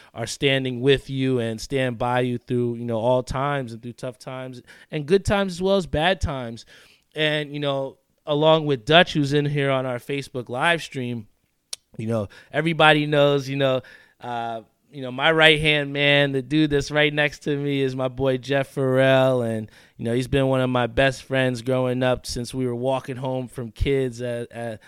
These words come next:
you know, and, uh, I, I've just always enjoyed, you know, spending time with him and, and his friendship. And the thing that, you know, I appreciate with, uh, Jeff is that,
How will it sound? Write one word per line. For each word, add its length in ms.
you 140
know, 280
and, 320
uh, 420
I, 240
I've 80
just 200
always 340
enjoyed, 500
you 80
know, 80
spending 400
time 320
with 120
him 220
and, 160
and 160
his 220
friendship. 640
And 600
the 100
thing 320
that, 380
you 80
know, 80
I 100
appreciate 640
with, 320
uh, 340
Jeff 380
is 180
that, 280